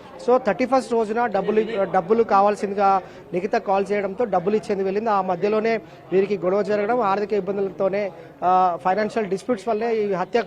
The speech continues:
ఆ, చేసి ఉంటాడని చెప్పి కుటుంబ సభ్యులు కూడా భావిస్తున్నారు. కేంద్ర రాష్ట్ర ప్రభుత్వాలు కూడా కుటుంబ సభ్యులు వేడుకుంటున్నారు. అత్యంత త్వరగా, ఆ, ఈ, ఆ, ప్ర-, ప-, ఏవైతే ప్రాసెస్ ఉంటుందో ఆ ప్రాసెస్ అంతా పూర్తి చేసిన తర్వాత మృతదేహాన్ని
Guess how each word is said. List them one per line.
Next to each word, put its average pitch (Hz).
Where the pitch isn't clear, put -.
ఆ, 190
చేసి 208
ఉంటాడని 202
చెప్పి 190
కుటుంబ 190
సభ్యులు 196
కూడా 196
భావిస్తున్నారు. 180
కేంద్ర 233
రాష్ట్ర 254
ప్రభుత్వాలు 226
కూడా 233
కుటుంబ 202
సభ్యులు 208
వేడుకుంటున్నారు. 196
అత్యంత 214
త్వరగా, 220
ఆ, 202
ఈ, 208
ఆ, -
ప్ర-, 190
ప-, 185
ఏవైతే 202
ప్రాసెస్ 214
ఉంటుందో 233
ఆ 240
ప్రాసెస్ 202
అంతా 226
పూర్తి 220
చేసిన 214
తర్వాత 202
మృతదేహాన్ని 196